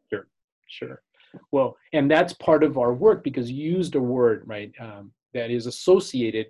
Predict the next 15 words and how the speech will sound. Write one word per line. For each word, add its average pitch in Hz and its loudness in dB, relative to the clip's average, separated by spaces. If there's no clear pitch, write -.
now 143 4
it - 4
has 107 -8
a 101 -12
broader 123 2
meaning 104 -8
and 95 -12
broader 104 -2
association 101 -14
of, 95 -16
of 110 -4
machismo 104 -6
or 104 -8
macho 104 -10
or, 98 -12